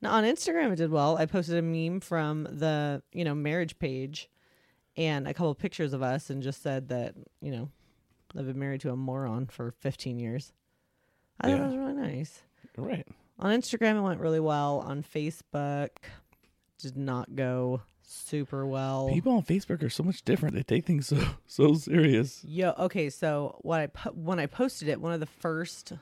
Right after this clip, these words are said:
Speaker 1: very first comments, I think, was, uh, just someone talking shit, and they tagged this <laughs> fucking group that,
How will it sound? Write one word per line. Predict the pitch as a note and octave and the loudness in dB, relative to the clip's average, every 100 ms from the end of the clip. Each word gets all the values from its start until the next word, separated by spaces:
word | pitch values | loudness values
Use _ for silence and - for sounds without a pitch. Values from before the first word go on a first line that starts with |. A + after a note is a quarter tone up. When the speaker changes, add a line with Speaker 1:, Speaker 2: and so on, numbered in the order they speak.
| _ _ _ _ | _ _ _ _
Speaker 1:
very | C#3 C3+ G3 G3 | -10 0 2 2
first | D#3+ C3 - | 0 -4 -6
comments, | - C3+ A#2+ - | -6 -6 -6 -6
I | C3+ | -6
think, | - D3 A#2+ C#3 _ _ _ - _ _ - - | -4 -4 -6 -10 _ _ _ -20 _ _ -16 -2
was, | D#3+ D#3+ D3+ D3 D3 C#3 D3+ - | 2 2 2 0 -2 -6 -6 -2
uh, | D#3 C#3+ C#3 C3+ - | -2 0 -2 -6 -6
just | D#3 D3 | -4 -4
someone | - D#3+ D3 - | -2 -2 -2 -6
talking | - D#3 - | -6 -6 -4
shit, | D3 - C#3+ - | -4 -2 -2 -4
and | D3 | -4
they | C#3+ | -4
tagged | D3 - D#3+ C#3+ D3 D3 D3+ | -6 -4 -2 -2 -2 -4 -8
this | - D3 - | -6 -6 -6
<laughs> | - - - | -8 -10 -10
fucking | D3 - F#3+ C#3 F#3+ - - - - - - - | -12 -4 -2 -2 -4 -8 -10 -10 -8 -14 -12 -10
group | E3+ D#3+ C#3+ D#3+ F#3 - - - - F3+ | -6 -2 0 -2 -4 -12 -18 -20 -14 -2
that, | E3 D#3 - | 0 2 0